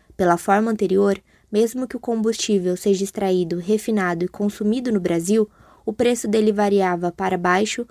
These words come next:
ou para cima conforme a demanda e a oferta de petróleo no mundo. Agora, com a nova estratégia, se houver preço menor na concorrência,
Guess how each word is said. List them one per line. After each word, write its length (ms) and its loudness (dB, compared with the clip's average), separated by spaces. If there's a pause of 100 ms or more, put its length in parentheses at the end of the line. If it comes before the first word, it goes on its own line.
(220)
ou 120 0
para 280 0
cima 360 0
conforme 460 -2
a 60 -2
demanda 500 0 (240)
e 80 -2
a 80 2
oferta 420 -2
de 80 -6
petróleo 540 0
no 140 4
mundo. 320 -2 (640)
Agora, 480 4
com 120 -6
a 40 -2
nova 200 0
estratégia, 720 -2 (300)
se 140 -2
houver 260 2
preço 340 -2
menor 480 2
na 120 -8
concorrência, 800 -4